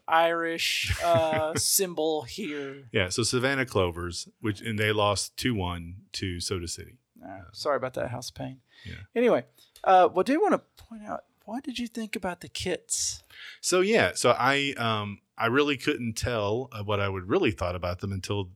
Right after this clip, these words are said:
Speaker 2: until I saw them, because the, the, at least the picture on my, when I watched the, the pregame, my image that I got on my computer was a little fuzzy. Um, but I like 'em.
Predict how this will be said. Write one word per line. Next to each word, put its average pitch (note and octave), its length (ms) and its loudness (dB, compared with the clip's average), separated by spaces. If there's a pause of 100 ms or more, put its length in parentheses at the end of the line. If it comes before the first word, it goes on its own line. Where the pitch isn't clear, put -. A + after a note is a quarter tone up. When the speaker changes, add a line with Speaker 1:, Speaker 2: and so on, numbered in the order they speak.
Speaker 2:
until G2+ 300 -6
I F#2 60 -2
saw G2 360 0
them, F2+ 320 -6
because G2 360 0
the, F#2 360 -2 (520)
the, G#2+ 100 -2
at G#2 120 -4
least C3 200 -2
the B2+ 60 0
picture B2+ 360 -4
on G2 160 -6
my, G2+ 540 -6
when G#2 160 -10
I G#2 80 -2
watched G2+ 340 -8
the, F2+ 300 -8 (100)
the F#2 140 -14 (180)
pregame, F#2 600 -4 (680)
my A#2+ 540 2
image F#2+ 600 -2
that G2+ 180 -2
I F#2+ 100 -2
got G2 160 -6
on F#2+ 80 -6
my F#2 100 -6
computer F#2+ 380 -6
was F#2 160 -6
a F2 40 -10
little F2 140 -6
fuzzy. F2 480 -4 (540)
Um, G2+ 480 -6 (100)
but C3 200 4
I B2+ 120 8
like C3 260 2
'em. G2 200 -16